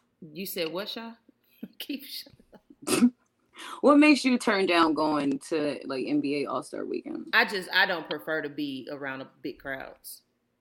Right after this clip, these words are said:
Speaker 1: I mean, I can. I'm not gonna, like, have a social anxiety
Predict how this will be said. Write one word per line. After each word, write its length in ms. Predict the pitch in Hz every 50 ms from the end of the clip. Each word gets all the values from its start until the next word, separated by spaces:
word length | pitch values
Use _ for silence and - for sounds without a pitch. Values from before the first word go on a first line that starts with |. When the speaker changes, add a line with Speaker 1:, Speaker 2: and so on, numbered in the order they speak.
| _ _ _ -
Speaker 1:
I 60 | 175
mean, 160 | 185 190 180
I 120 | 180 170 180
can. 360 | - - 190 185 190 175 165
I'm 140 | 156 160 160
not 160 | 151 156 147
gonna, 140 | 147 147 147
like, 160 | 143 139 -
have 160 | 156 147 139 135
a 80 | 135
social 360 | - - 156 151 151 - 147
anxiety 640 | 139 139 135 147 143 147 147 139 135 135 135 -